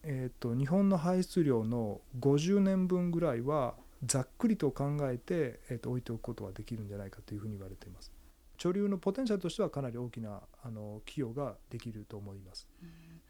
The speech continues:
Speaker 2: そこの五十年分貯蔵できるための、あと技術として足りない部分っていうのがどこになるんですか？
Speaker 1: 安全性で、一つは社会の皆さんにこの技術を受け入れてもらう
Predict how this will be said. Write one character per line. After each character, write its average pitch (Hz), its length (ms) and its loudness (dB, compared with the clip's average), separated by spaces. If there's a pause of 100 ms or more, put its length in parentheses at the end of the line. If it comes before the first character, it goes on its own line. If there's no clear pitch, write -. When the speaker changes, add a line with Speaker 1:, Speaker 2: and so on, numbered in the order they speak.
(260)
Speaker 2:
そ - 160 -4
こ 277 140 4
の 254 280 2
五 220 140 0
十 240 180 -2
年 247 220 2
分 240 240 -2
貯 269 140 -2
蔵 269 240 0
で 269 120 2
き 320 140 -2
る 339 80 2
た 320 140 2
め 320 100 8
の、 339 320 2 (200)
あ 277 100 0
と 240 160 2
技 233 160 -2
術 - 240 -2
と 247 100 0
し - 60 -4
て 214 260 -2
足 214 120 -2
り 226 80 2
な 247 120 4
い 233 60 2
部 208 120 -2
分 208 140 -2
っ 190 40 -2
て 208 100 -6
い - 20 -2
う 202 40 0
の 240 80 4
が 233 220 0
ど 196 120 -4
こ 190 80 -4
に 156 120 -2
な 151 120 -6
る 151 80 -10
ん 139 40 -10
で 143 80 -10
す - 120 -16
か？ 208 180 -12 (180)
Speaker 1:
安 160 200 -4
全 160 260 -4
性 151 400 0
で、 143 480 -2
一 247 220 -4
つ - 100 -8
は 190 320 2 (240)
社 190 180 0
会 190 200 4
の 139 80 0
皆 143 200 -2
さ 127 200 -4
ん 120 100 -4
に 147 180 -4
こ 156 140 -2
の 160 140 0
技 170 100 -2
術 160 300 -6
を 127 320 0
受 147 100 -2
け 196 120 2
入 196 60 6
れ 180 100 4
て 160 120 -2
も 139 160 -2
ら 123 120 -4
う 107 160 -10